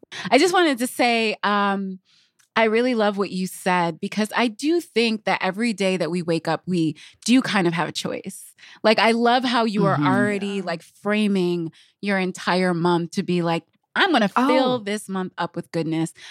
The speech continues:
Speaker 1: And I bet because you have declared that, you definitely will.
Speaker 3: Let's keep the good vibes going, y'all. We need that right now.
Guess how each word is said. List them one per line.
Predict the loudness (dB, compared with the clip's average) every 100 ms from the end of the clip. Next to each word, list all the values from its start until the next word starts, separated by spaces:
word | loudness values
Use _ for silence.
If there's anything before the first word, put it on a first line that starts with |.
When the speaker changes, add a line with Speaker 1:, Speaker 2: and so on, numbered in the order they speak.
| -8
Speaker 1:
And | 0
I | 2
bet | 2 0 0
because | -4 -2 -2 -2
you | -2 0
have | 0 -2
declared | -6 -4 -2 0
that, | 0 0
you | -4
definitely | -2 -2 -2 -4 -4 -4
will. | -4 -6 -8 -18 _ _ _ _
Speaker 3:
Let's | 0 2
keep | 0 0
the | 0
good | 0 2
vibes | 2 0 -2
going, | -2 0
y'all. | 0 -2
We | -2
need | -4 -2
that | -2 0
right | 0 0
now. | -2 0 -2 -4